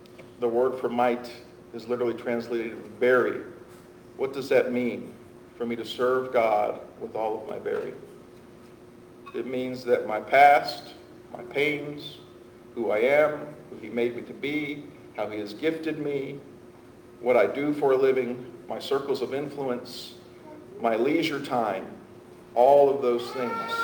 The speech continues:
everything that I am capable of producing or bringing into this world is for serving him. And as we consider the exhortations of the Hebrew author, Hebrews author,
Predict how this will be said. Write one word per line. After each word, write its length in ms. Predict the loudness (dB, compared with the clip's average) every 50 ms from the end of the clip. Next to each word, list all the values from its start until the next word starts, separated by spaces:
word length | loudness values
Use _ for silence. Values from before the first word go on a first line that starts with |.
| 0 0 -2 -4 -6 -8 -10 -10 -10 -8 -8 -8 0 2
everything 480 | 2 2 2 0 -2 0 0 -2 0 2
that 100 | 2 4
I 100 | 4 2
am 140 | 0 -2
capable 480 | 0 0 -2 0 0 -4 -4 -2 0 0
of 160 | 0 -2 -2
producing 520 | -8 -10 -6 -6 -4 -4 -4 -4 -4 -4 -4
or 60 | -4
bringing 320 | -4 -4 -2 -2 -2 -2
into 240 | -2 -4 -4 -6 -6
this 200 | -6 -6 -6 -4
world 420 | 0 2 2 2 2 0 -2 -6 -10 -14 -18 -20 -20 -20 -20 -20 -20 -20 -20 -20 -20 -20 -20 -20 -20 -20 -20 -20 -20 -10 -8
is 240 | -8 -8 -8 -10 -14 -16 -20 -20 -14 -12
for 100 | -10 -8
serving 360 | -4 -4 -4 -4 -4 -6 -10
him. 160 | -12 -12 -14 -16 -18 -20 -20 -20 -20 -20 -20 -20 -20 -20 -20 -20 -20 -20 -20 -20 -20 -20 -20 -20 -20 -20 -20 -20 -20 -20 -20 -20 -20 -20 -20 -20 -20 -20 -20 -20 -20 -20 -20 -20 -20 -20 -20 -20 -20 -20 -20 -20 -18 -8 -4
And 120 | 0 0
as 120 | 0 0 0
we 80 | -2
consider 500 | -4 -4 -4 -4 2 2 4 6 6 4
the 120 | 6 8 6
exhortations 720 | 6 6 4 2 2 4 4 4 4 4 2 -4 0 0
of 160 | 0 0 0
the 80 | -4 -6
Hebrew 500 | -4 -4 -4 -2 -2 2 4 4 4 6
author, 440 | 6 6 6 6 4 0 -2 -2 -4 -6 -10 -16 -18 -20 -12
Hebrews 400 | -6 -6 -6 -4 -4 -6 -2 2
author, 340 | 2 2 2 2 -2 -6 -6